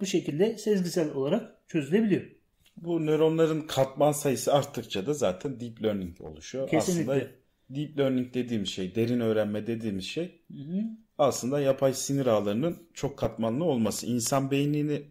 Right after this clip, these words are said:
Speaker 2: kıyaslayabilir miyiz bilmiyorum. İnsan beyni tabii, e,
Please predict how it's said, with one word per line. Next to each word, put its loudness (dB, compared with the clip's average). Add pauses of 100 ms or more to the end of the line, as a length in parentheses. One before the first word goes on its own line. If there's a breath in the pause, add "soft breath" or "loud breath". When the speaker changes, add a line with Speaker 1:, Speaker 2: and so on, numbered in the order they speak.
(160)
Speaker 2:
kıyaslayabilir 2
miyiz -2
bilmiyorum. -2
İnsan -4
beyni -6
tabii, -4 (600 soft breath)
e, 0